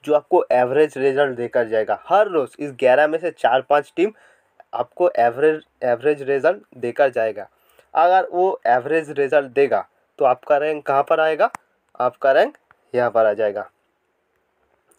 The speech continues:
आपका रैंक यहाँ पर आ जाएगा। तो फिर आपका यह चार मैच में, मान लीजिए एक मैच में आपको अस्सी रुपये मिल गया, उसके बाद दो मैच में फ़ोर्टी नाइन करके, फ़ोर्टी नाइन करके दो मैच में रिटर्न आ गया,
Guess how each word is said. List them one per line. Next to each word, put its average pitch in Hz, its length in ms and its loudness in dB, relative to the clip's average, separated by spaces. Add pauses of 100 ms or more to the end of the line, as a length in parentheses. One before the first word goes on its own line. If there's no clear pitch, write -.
(100)
आपका 113 300 -2
रैंक 180 180 0 (220)
यहाँ 120 160 -4
पर 104 180 -4
आ 101 80 -4
जाएगा। 101 320 -10 (540)
तो 175 80 0
फिर 180 200 2
आपका 143 380 0
यह 160 180 0 (100)
चार 131 280 0
मैच 143 260 -6
में, 147 140 2
मान 139 200 2
लीजिए 143 300 -2
एक 139 120 -6
मैच 135 180 -2
में 139 60 4
आपको 131 220 0
अस्सी - 380 -4
रुपये 135 260 -2
मिल 113 160 -6
गया, 107 200 -6 (480)
उसके 156 220 -8
बाद 165 120 2
दो 143 220 2
मैच 147 200 2
में 156 100 2
फ़ोर्टी 143 360 -4
नाइन 139 260 0
करके, 143 420 0
फ़ोर्टी 135 320 -6
नाइन 135 200 -2
करके 135 280 -4
दो 127 200 -2
मैच 127 220 -2
में 143 80 0
रिटर्न 120 300 -2
आ 113 60 -2
गया, 110 200 -6